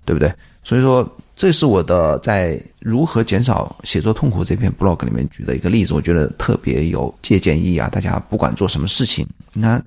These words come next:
开始做这件事情，然后给自己划定一个做这件事情的一个习惯，养成这样一个习惯，或者说一个时间段来做这件事情，而不要说我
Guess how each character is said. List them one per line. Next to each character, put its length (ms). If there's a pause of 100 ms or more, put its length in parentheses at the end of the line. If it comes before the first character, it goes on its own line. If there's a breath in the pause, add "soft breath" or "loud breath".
开 200
始 160
做 200
这 100
件 140
事 200
情， 280
然 120
后 80
给 200
自 160
己 120
划 240
定 160
一 60
个 160
做 160
这 160
件 100
事 280
情 200
的 120
一 40
个 160
习 300
惯， 220
养 100
成 100
这 100
样 120
一 40
个 120
习 220
惯， 220
或 120
者 80
说 240
一 60
个 160
时 180
间 200
段 220
来 140
做 140
这 140
件 120
事 180
情， 200
而 160
不 160
要 160
说 300
我 380